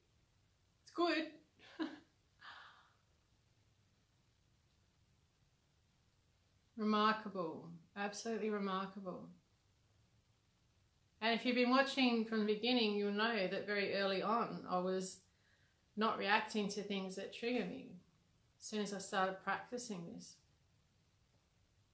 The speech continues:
So to have something, a memory come up that I didn't even know,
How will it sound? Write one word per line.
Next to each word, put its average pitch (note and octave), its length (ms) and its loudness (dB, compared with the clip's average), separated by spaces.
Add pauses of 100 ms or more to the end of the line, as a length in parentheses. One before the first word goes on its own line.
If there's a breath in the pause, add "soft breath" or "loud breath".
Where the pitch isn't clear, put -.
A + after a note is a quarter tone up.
(520)
So A3 160 -2
to A3 80 2
have A#3 220 6
something, G3+ 560 0 (100)
a G#3 60 -4
memory G#3+ 440 2
come G3+ 140 0
up F#3+ 220 0
that F#3 120 -4
I F#3 140 2
didn't F3+ 180 -2
even F3+ 280 -2
know, F3+ 240 0